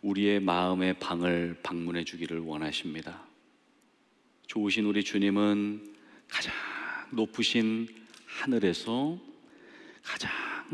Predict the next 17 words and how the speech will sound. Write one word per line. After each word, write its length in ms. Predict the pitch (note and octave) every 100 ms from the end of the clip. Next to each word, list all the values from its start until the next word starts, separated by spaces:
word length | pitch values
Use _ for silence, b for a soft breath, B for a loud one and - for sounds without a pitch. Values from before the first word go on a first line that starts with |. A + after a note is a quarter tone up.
| C#3+
낮은 340 | A2+ A#2+ B2
이 260 | A#2 G2+ -
땅으로 1000 | A2+ G#2 G2+ G#2 G#2+ - - G#2 G2+ G2
오신 680 | F#2 - G2 F#2+ F#2 A#2+ -
이민자로서 1000 | G2+ G2 G2 F#2 F2+ F2 E2+ - F2 E2 - _ _ _ _ B B B B B B B
우리들의 480 | A#2 A#2 A2+ A2+ A2+
모든 600 | G2+ G2 G2+ G#2+ G#2 G#2
형편과 1040 | G#2 C#3 A#2+ - G#2 F#2+ F#2 F#2 F#2 - - - _ b b b -
우리들의 380 | G2+ F2 F#2+ F#2
상황을 560 | - A#2 F2+ F2+ F2+
너무 240 | E2 E2+ F2
잘 540 | - - D#2+ D#2+ D#2+ - -
이해하고 840 | C#3+ G#2 G2 E2+ G#2 G2 - A2 G2+
계십니다. 680 | G2+ D#2 - D#2+ D#2 - - - _ _ _ _ _ _ B B B B B B -
우리 220 | A2+ A#2
주 260 | - A#2+
예수님은 880 | A2+ G#2+ A#2 G#2+ G#2 G#2+ G2+ A2 -